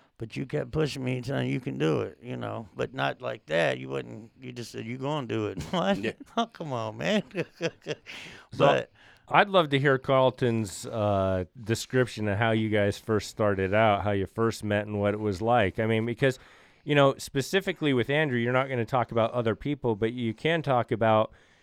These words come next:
Speaker 3: your experience with Andrew as far
Speaker 2: Mm-hmm.
Speaker 3: as, like, you know, somebody who was really res-, resistive at first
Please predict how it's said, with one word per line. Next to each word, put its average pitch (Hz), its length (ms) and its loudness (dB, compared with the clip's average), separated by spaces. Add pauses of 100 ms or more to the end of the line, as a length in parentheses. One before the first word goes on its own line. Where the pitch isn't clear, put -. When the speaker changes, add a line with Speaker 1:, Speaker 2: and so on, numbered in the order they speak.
(100)
Speaker 3:
your 117 140 0
experience 120 500 0
with 110 180 -4
Andrew 120 540 4
as 98 100 0
far 110 260 4
Speaker 2:
Mm-hmm. 107 60 6
Speaker 3:
as, 104 100 -2
like, 110 280 2 (360)
you 117 120 -4
know, 117 100 4
somebody 143 520 2
who 120 460 4 (440)
was 110 200 -2
really 139 320 8
res-, 110 380 0 (140)
resistive 113 1040 0 (140)
at 107 240 0
first 90 580 -2